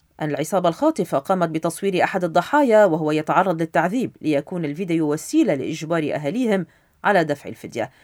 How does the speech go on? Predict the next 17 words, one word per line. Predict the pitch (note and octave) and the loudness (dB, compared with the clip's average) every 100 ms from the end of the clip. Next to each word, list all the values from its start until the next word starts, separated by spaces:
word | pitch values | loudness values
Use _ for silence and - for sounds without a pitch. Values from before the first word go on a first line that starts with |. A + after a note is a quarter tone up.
| _ | _
إلا | - A3+ | 2 6
أن | A#3+ | 6
العصابة | A3+ A3+ D4 C4 | 4 4 2 2
لم | A3+ | 0
تدرك | A3 G#3+ G#3 G#3 | -2 -2 -2 -2
أن | F#3 G3 | -2 -2
مديرية | F#3 F#3+ F#3 | -2 0 0
المخابرات | F3+ E3+ F3 F3+ F#3 F3+ | -2 -6 -2 0 0 0
كانت | - E3+ E3+ | -4 -4 -6
تتابع | E3+ F3+ D#3+ D#3 | -4 -2 0 -2
تحركاتها | E3 - E3 D#3 F#3 F3 E3 D3+ | -4 -6 -8 -6 -4 -4 -2 -4
بدقة | D3+ D3+ - - B3+ D4+ - _ _ | -4 -6 -6 0 0 0 -10 _ _
وتقصي | E3+ E3+ D#3 - _ _ C#4 - - F#3 D#3 | 2 2 2 -6 _ _ -10 -10 -8 -4 -2
معلوماتها | D3+ D3 D#3 G#3+ A3+ F#3 F3+ E3 | -2 -2 -2 -4 -4 -4 0 0
من | G2 D3+ B3 A#3 | -2 -4 -4 -4
مصادر | E3 - E3+ D#3 C#3 | -8 -6 -6 -6 -6
متعددة. | B2 - - - - D3 | -10 -14 -16 -18 -20 -20